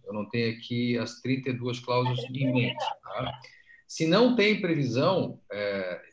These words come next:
a jurisprudência pede pra não fazer o desconto. Então, obrigação da empresa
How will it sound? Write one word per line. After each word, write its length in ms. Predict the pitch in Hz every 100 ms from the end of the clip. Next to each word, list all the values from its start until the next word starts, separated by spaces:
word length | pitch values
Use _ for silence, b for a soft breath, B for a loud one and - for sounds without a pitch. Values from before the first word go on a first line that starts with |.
| _
a 120 | - 156
jurisprudência 920 | 160 170 - 165 147 165 208 - 185
pede 440 | - 170 202 196
pra 160 | 190 170
não 220 | 160 202
fazer 220 | 202 175
o 80 | 190
desconto. 500 | 180 - 135 - - _ _ _ _
Então, 180 | - 110
obrigação 680 | 131 135 147 143 139 190 214
da 100 | 196
empresa 680 | 170 143 139 165 165 202